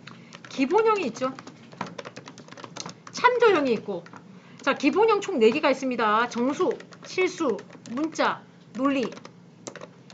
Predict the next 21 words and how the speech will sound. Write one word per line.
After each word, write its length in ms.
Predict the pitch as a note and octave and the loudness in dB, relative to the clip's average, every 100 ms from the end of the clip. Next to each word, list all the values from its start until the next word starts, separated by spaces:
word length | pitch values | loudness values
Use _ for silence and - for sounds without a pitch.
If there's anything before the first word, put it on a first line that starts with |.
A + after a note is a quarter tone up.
| - | -12
자, 160 | - C4+ | -4 -4
참조도 580 | - A#4+ A4+ G#4 F#4 C4+ | -2 2 4 4 4 6
네 120 | A3+ | 4
개가 200 | D#4 D#4 | 6 4
있어요. 420 | D4 C4+ C4+ D#4+ | 4 4 2 -2
뭐? 360 | A#3 A3 C4 C#4+ - | -2 0 0 -4 -2
배열, 400 | A#3 C4+ C4 G3+ F3+ - - | 2 4 4 0 -6 -16 -6
클래스, 600 | F#4 F4 - A#3 F#3+ - - - | -2 -2 0 0 0 -6 -18 -20
그 100 | - | -8
다음에 460 | C#4+ C#4+ E4 F4 - | -2 0 2 0 -2
인터페이스, 1000 | D#4 F4 G4+ - F4 E4 - F4 G4 F#4+ - - - | -8 -4 -4 -2 -4 -4 -4 -2 0 -2 -6 -16 -8
마지막으로 800 | A#3 C4+ D#4+ E4 E4 F#4+ G4 D4 - - - | -2 -2 2 2 2 0 0 -4 -12 -20 -10
인엄. 320 | D#4 A#3+ F3+ | -4 -4 -4
인엄 240 | A3+ F#4 E4+ | -6 -4 -4
안 80 | F3 | -4
되어서. 320 | F#3 E3 - - - - - - - | -8 -10 -14 -20 -20 -20 -20 -20 -2
자, 120 | C#4+ | 2
그래서 540 | F4+ F4+ A#3 G#3+ F3+ - - - | 4 4 2 2 -4 -10 -20 -2
인엄만 640 | E4+ A#4 C5 B4 G4 C4+ | 4 6 6 6 4 4
빼고 460 | F4 F#4+ F#4 C4 - - - - - - - | -2 0 2 0 -2 -20 -20 -20 -20 -20 2
이 160 | G4 | 6